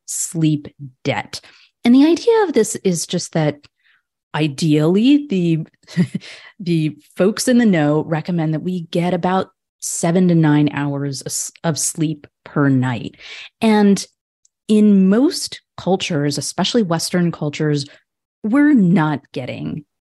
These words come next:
that much sleep. And I was looking at some statistics about Sweden, and Sweden, the average amount of sleep, just overall across the board, people spend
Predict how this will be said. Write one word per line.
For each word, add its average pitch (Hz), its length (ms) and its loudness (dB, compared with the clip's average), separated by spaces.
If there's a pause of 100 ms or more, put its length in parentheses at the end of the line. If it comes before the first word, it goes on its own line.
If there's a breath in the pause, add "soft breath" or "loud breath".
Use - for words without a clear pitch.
(140)
that 139 440 -6
much - 300 -10
sleep. - 460 -10 (720 loud breath)
And 180 380 2 (560)
I 196 80 -4
was 180 140 -2
looking 226 240 4
at 160 100 -4
some 160 200 -2
statistics - 720 -4
about 147 360 -4
Sweden, 156 600 2
and 180 360 -4 (540)
Sweden, 214 840 0 (580)
the - 260 -8
average 233 580 2
amount 175 380 0
of 156 80 -6
sleep, - 300 -6
just - 220 -4 (200)
overall 208 720 2
across 151 400 -8
the 233 100 -4
board, 143 540 -2
people 214 380 -2
spend 151 680 0